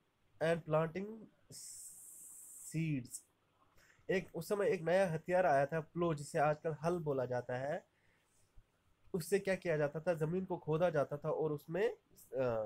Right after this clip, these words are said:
seeds लगाए जाते थे या बीज बोया जाता था। While real, re-, real plows, which are probably made of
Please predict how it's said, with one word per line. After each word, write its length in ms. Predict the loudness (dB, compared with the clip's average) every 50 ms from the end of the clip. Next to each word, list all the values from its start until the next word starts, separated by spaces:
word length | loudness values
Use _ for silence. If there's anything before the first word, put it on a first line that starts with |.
| -4 -6 -10
seeds 560 | -12 -10 -6 -2 -2 0 0 -2 -4 -8 -12 -18 _ _ _ _ _ _ 0
लगाए 280 | 2 4 4 6 4 4
जाते 240 | 4 2 0 0 -4
थे 200 | -2 -2 0 2
या 220 | 2 2 2 2
बीज 340 | 0 0 -2 -2 -2 -4 -2
बोया 240 | 2 4 4 4 4
जाता 260 | 2 0 -6 -6 -10
था। 300 | -12 -12 -12 -14 -14 -14 _ _ _ _ _ _ _ _ _ _ _ _ _ _ _ _ _ _ _ _ _ _ _ _ _ -20 -20 -12 -8 -4
While 340 | 2 4 6 6 6 6 4
real, 280 | 2 2 2 2 2 2 -2 -4 -2 0 2 2
re-, 220 | 2 2 0 0
real 260 | 0 0 2 2 0 0 -2 -2
plows, 260 | 0 0 0 -2 -4 -10 -18 _ _ _ _ _ _ _ -10 -8
which 200 | -6 -2 0 2
are 180 | 2 2 4
probably 320 | 2 2 2 2 0 -2 -2
made 280 | -2 0 0 2 2 2
of 100 | 2 2